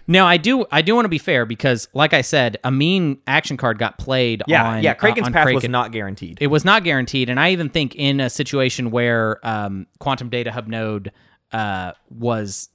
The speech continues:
Speaker 1: in play, I
Speaker 2: Right.
Speaker 1: think there's still a chance that Kool-Aid could have just won the game. On the one,
Speaker 2: Right.
Speaker 1: uh, if
Speaker 2: Yeah,
Speaker 1: the
Speaker 2: they would have
Speaker 1: same stuff had
Speaker 2: exhausted a
Speaker 1: played
Speaker 2: lot of
Speaker 1: out
Speaker 2: effort stopping Kraken, signal
Speaker 1: Right.
Speaker 2: jamming, all this
Speaker 1: Right,
Speaker 2: stuff would have
Speaker 1: right.
Speaker 2: stopped him. And then, yeah, Kool-Aid would have done their secret and then just won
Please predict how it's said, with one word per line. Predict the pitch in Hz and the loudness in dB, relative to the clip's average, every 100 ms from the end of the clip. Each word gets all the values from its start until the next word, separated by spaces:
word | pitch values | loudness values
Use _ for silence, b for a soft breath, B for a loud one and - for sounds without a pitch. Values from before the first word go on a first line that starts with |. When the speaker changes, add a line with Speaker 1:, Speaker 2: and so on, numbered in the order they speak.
| _ _ | _ _
Speaker 1:
in | 143 127 | -4 -2
play, | - 127 127 135 180 - | -4 -6 -4 -4 -6 -6
I | |
Speaker 2:
Right. | 131 160 | -4 -2
Speaker 1:
think | 147 | -2
there's | 131 | -4
still | - 185 | 0 0
a | 139 | 0
chance | 151 135 | -2 -2
that | 117 | -4
Kool-Aid | - 127 113 | -4 -2 -2
could | 127 | -4
have | 113 | -4
just | 110 - | -6 -4
won | 120 | -2
the | 117 | -2
game. | 107 117 104 | -4 -8 -8
On | 123 143 | -2 0
the | 131 | 0
one, | 110 117 131 165 208 226 | -2 -4 -2 -2 -2 -6
Speaker 2:
Right. | 87 87 b b _ | -8 -12 b b _
Speaker 1:
uh, | 131 123 117 - | -2 -2 -4 -6
if | 156 | -2
Speaker 2:
Yeah, | 131 | 0
Speaker 1:
the | 135 | 2
Speaker 2:
they | |
would | 147 170 | 4 6
have | |
Speaker 1:
same | 156 | 4
stuff | 143 | 4
had | 160 185 180 | 4 4 2
Speaker 2:
exhausted | |
a | |
Speaker 1:
played | 139 | 4
Speaker 2:
lot | 131 180 | 6 6
of | |
Speaker 1:
out | - | 6
Speaker 2:
effort | 185 202 - | 4 0 -4
stopping | - 175 - 196 | -2 -2 -2 -4
Kraken, | 156 113 113 110 | -2 -2 -4 -12
signal | - 120 143 | -6 -2 0
Speaker 1:
Right. | |
Speaker 2:
jamming, | 139 139 139 135 | 0 -2 -2 -4
all | 131 | -4
this | 123 | -4
Speaker 1:
Right, | 123 131 | 2 2
Speaker 2:
stuff | 117 127 | 2 -2
would | |
have | 113 | -4
Speaker 1:
right. | 110 | 0
Speaker 2:
stopped | 135 135 170 | 2 0 -2
him. | 175 B B B | -6 B B B
And | 131 139 | -2 0
then, | 131 127 - _ _ _ | 0 -2 -10 _ _ _
yeah, | 135 113 | 0 0
Kool-Aid | - 170 180 147 131 | 0 0 2 2 2
would | 127 | 0
have | 113 - - | -2 -6 -6
done | 135 139 | -4 -2
their | 123 117 - _ _ | -2 -4 -6 _ _
secret | - - 233 135 117 - - | -8 -6 -4 0 0 -2 -2
and | 135 | 0
then | 127 | 0
just | 117 104 | -2 -8
won | 104 117 117 113 110 | -8 -2 -2 -2 -6